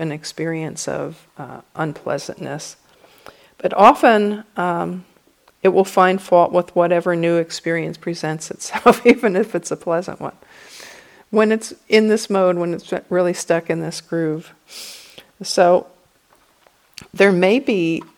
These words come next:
uh, a kind of suspicion or unease with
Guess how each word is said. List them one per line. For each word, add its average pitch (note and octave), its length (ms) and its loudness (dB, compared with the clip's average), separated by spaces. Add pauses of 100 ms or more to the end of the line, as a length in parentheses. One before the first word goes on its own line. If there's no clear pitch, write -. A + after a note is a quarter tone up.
uh, D#3 380 -4
a F3+ 100 2
kind F3+ 380 -4
of E3 160 -2
suspicion G3 1000 -2 (100)
or F3 420 0
unease F#3 1000 -4 (180)
with E3+ 680 -2